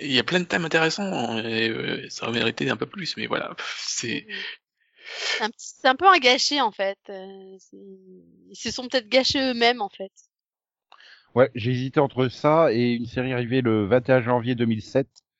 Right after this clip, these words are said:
Speaker 3: euh, Dresden Enquête Parallèle. Mais je savais pas si tu l'avais vu, Max, alors.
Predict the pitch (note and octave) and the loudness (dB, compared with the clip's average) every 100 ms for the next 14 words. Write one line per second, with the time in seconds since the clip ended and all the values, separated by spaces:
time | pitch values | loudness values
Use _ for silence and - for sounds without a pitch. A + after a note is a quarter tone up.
0 | _ _ _ _ - G#2 G2+ B2 A2 A#2 | _ _ _ _ 2 4 6 4 4 4
1 | A2+ G2+ - F#2 G2 D#2+ D#2+ C#2+ C#2 C2 | 4 2 -2 -2 -2 0 0 -2 -6 -12
2 | _ _ _ _ - E2 - F#2+ G#2 G2+ | _ _ _ _ -14 -12 -10 -4 -2 2
3 | - - G#2 F#2+ F2 D2+ B1+ A1+ - B1+ | 2 0 0 0 0 -4 -8 -12 -16 -18
4 | B1+ A1+ | -18 -18